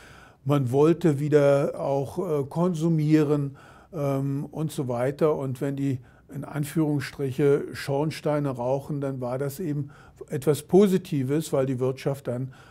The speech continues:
äh, florierte und, äh, Wachstum erzeugt wurde. Und plötzlich wurde erkannt,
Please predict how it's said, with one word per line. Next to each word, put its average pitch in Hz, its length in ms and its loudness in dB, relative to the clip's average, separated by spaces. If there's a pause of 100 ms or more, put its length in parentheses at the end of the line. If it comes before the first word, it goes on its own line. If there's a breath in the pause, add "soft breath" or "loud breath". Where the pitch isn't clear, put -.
(140 loud breath)
äh, 143 180 -2
florierte 147 760 2
und, 135 380 -6
äh, 135 220 -4
Wachstum 123 440 -8
erzeugt 139 560 -6
wurde. 107 380 -8 (420 soft breath)
Und 127 120 -4
plötzlich 170 380 2
wurde 170 220 6
erkannt, 165 460 0